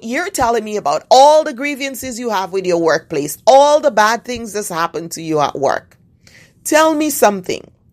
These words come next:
Is there anything you're going to take responsibility for?"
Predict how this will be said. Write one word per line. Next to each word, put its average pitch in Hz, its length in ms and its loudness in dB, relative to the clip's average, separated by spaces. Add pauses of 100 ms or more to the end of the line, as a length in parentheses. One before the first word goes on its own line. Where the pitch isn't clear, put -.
(1500)
Is 339 280 4
there 247 280 4
anything 269 680 -2
you're 196 240 0
going 190 480 0
to 196 120 -6
take 175 300 -4
responsibility 147 1000 -2
for?" - 400 -8